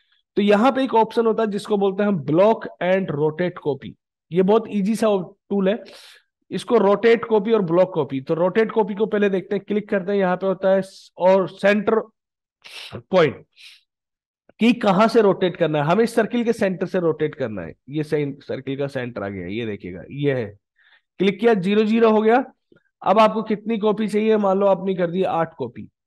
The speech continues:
तो यहाँ पे आपकी आठ कॉपी रेडी हो जाएंगी, देखिएगा, है ईजी, ठीक है। अग-, क्योंकि ये देखो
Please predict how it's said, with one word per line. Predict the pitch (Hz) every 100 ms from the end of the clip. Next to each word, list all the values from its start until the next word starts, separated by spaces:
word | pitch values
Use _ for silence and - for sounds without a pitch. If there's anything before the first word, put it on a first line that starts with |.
| _
तो | 139
यहाँ | 135 135
पे | 135
आपकी | 135 - - _ _ -
आठ | 156 156
कॉपी | 147 135 127
रेडी | 113 107
हो | 101
जाएंगी, | 101 90 87
देखिएगा, | 85 - - _ _ _ _ _ _ _ _ 120
है | 170
ईजी, | 233 233 262 - - _ _ _ _ _
ठीक | 233 214
है। | - - - _ _ _ -
अग-, | 139 165 - - -
क्योंकि | 226 262
ये |
देखो | 226 262